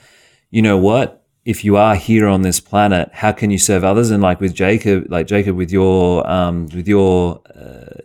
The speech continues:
gym, if you had two or three, would you be impacting the world a little bit more?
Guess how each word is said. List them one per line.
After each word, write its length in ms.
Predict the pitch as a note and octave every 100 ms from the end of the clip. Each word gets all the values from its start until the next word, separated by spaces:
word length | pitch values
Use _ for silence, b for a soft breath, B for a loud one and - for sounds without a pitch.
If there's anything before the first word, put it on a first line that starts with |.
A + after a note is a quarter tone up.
| -
gym, 380 | - D3 F#2+ E2+ b b -
if 80 |
you 80 | C3
had 160 | D3+ A2+
two 180 | - C#3+
or 160 | G#2
three, 540 | - - E3 A#2 - - _ _ _ _ -
would 160 | G2
you 160 | C3+ B2
be 180 | A2+ -
impacting 680 | C3+ D3 B2 A2+ - G#2
the 100 | F#2+
world 800 | E2+ F2+ A#2 A#2+ G#2 F#2 E2 - _ -
a 60 |
little 240 | G2+ A2+ G#2+
bit 180 | G2 -
more? 380 | G#2+ G2+ -